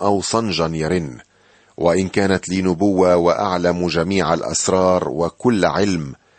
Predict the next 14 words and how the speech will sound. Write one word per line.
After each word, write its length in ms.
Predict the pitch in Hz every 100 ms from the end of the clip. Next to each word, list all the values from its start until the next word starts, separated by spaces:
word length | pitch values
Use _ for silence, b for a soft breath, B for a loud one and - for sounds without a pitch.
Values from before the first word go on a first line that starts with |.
| b b -
وإن 280 | 90 104
كان 260 | 101 131 123
لي 280 | 110 110 110
كل 560 | - 147 143 123 110
الإيمان 720 | 90 - 101 95 117 107 98 85
حتى 380 | - 113 - 92
أنقل 500 | 101 120 - 101 95
الجبال، 720 | 95 82 87 90 101 87 76 b b b b
ولكن 600 | - 95 120 120 120 98
ليس 300 | 104 120 -
لي 200 | 98 104
محبة 640 | 101 92 107 92 76 92
فلست 480 | 90 85 80 80 -
شيئا. 400 | 82 80 80 -